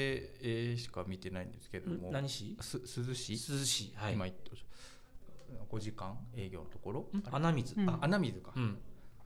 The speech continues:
Speaker 1: なんか結構被害がね、大きいというふうな報道もされてましたけど、まあ、五時間でも、こう、なんていうんですか、またオープンしたってことは、徐々に、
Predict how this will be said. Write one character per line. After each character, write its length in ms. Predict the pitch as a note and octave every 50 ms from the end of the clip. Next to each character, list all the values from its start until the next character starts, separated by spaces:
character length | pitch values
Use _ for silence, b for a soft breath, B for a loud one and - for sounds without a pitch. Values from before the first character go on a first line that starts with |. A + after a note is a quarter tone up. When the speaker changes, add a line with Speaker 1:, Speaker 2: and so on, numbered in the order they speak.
| B B B
Speaker 1:
な 80 | - -
ん 60 | A#2+
か 80 | G#2 G2
結 160 | - - -
構 80 | A#2+ A#2
被 140 | - D#3
害 160 | C3+ A2+ F#2+ -
が 120 | F#2 F#2+
ね、 220 | A2+ B2 A#2 - -
大 160 | G#2 G2+ G2+ - -
き 160 | A2+ G#2+ G2
い 40 | -
と 160 | - - F2+
い 80 | F2 F2
う 20 |
ふ 140 | F2 - -
う 80 | F2+ D#2
な 100 | - - - -
報 120 | G2 F#2
道 160 | F#2 F#2 F2+
も 140 | F2+ F#2 F#2
さ 140 | - - F#2
れ 60 | F#2+
て 140 | - - G2
ま 100 | G2 F#2+
し 80 | -
た 80 | G#2+ A2+
け 100 | - F#2
ど、 140 | - - - - -
ま 120 | D3+ C#3
あ、 20 | A#2 - - - - - - - -
五 140 | C3 B2+ B2+
時 80 | D3
間 220 | C#3+ B2 G2+ F#2 E2+
で 80 | E2+
も、 180 | D#2+ D#2+ D#2 D#2 - - - B B B B B B B B B B -
こ 400 | - - G2+ F2+ F2+ - - - - - - - - - - - - - - - - - - - - A2
う、 20 |
な 60 | G2 F#2
ん 40 |
て 60 | - -
い 40 |
う 20 | -
ん 0 |
で 20 |
す 0 |
か、 100 | - A#2+
ま 120 | A#2 G#2+ -
た 100 | A2+ A2
オ 120 | A#2 A#2
ー 20 |
プ 180 | A#2+ - - F2+
ン 60 | -
し 100 | - -
た 100 | - G2
っ 40 | -
て 140 | - - - -
こ 80 | -
と 160 | - - F2+
は、 180 | E2+ D#2+ E2 - - - - - - - C#3
徐 120 | - D#3
々 160 | C#3+ B2 G2+
に、 220 | D2 D#2 E2 D#2+